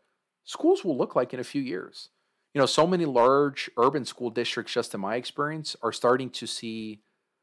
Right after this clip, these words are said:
smaller enrollment numbers. They're seeing enrollment declines relative to a few years ago, even a decade ago. There also continues to be big challenges, as we know,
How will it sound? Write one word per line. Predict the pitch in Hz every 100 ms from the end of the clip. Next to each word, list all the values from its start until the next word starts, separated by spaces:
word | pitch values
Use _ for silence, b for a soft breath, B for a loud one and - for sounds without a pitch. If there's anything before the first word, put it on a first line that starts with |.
| _
smaller | - - 127 147 131
enrollment | 107 120 139 104
numbers. | 98 95 - 110
They're | 113
seeing | 107 120 120
enrollment | 120 110 117 120
declines | 113 - 120 131 101 - -
relative | 110 110 107 - 104
to | - 110 104
a |
few | 98 110 110
years | 107 107
ago, | 107 107
even | 107 101
a |
decade | 95 110 - 107
ago. | 104 101 104 _ _ _ _ _ _ _ _ _ _ -
There | 135
also | 143 143 156
continues | 151 139 139 147 143
to | -
be | 127 127 120 131 - _
big | 127 147
challenges, | 127 220 135 98 98
as | 104
we | 113 123
know, | 131 170 -